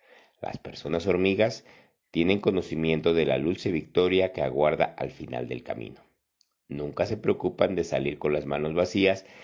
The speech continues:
si llegan tarde al inicio de las rebajas.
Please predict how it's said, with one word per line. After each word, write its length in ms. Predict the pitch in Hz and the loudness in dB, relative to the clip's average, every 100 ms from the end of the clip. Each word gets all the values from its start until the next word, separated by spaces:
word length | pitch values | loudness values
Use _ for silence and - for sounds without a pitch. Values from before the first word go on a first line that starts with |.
| - - | -20 -20
si 200 | - 170 | -10 -2
llegan 380 | 147 160 139 123 | 0 2 0 4
tarde 280 | 92 90 87 | 2 4 2
al 100 | 78 | 2
inicio 320 | 76 73 73 | 0 -2 -2
de 100 | 65 | -2
las 180 | 60 57 | -2 -4
rebajas. 560 | 58 - - - - | -8 -8 -14 -18 -18